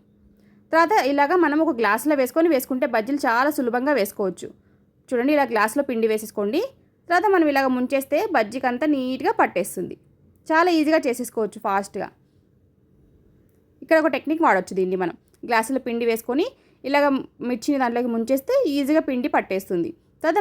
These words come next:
మంచిగా కాగిన ఆ నూనెలోకి ఇలాగ వేసేసుకోవాలి. ఆయిల్ అనేది మీడియం హీట్లోనే పెట్టుకోండి. ఆయిల్ని బాగా హీ-, బాగా హీట్ కావద్దు. హీట్ అయింది అన్నప్పుడు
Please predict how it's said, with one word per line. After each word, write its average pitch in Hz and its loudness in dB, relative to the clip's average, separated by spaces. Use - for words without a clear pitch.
మంచిగా 294 2
కాగిన 254 2
ఆ 247 -2
నూనెలోకి 240 -4
ఇలాగ 349 2
వేసేసుకోవాలి. 196 -2
ఆయిల్ 392 4
అనేది 415 2
మీడియం 294 2
హీట్లోనే 277 0
పెట్టుకోండి. 240 -2
ఆయిల్ని 294 4
బాగా 240 2
హీ-, 226 -2
బాగా 240 2
హీట్ 370 4
కావద్దు. 226 0
హీట్ 320 0
అయింది 294 0
అన్నప్పుడు 254 0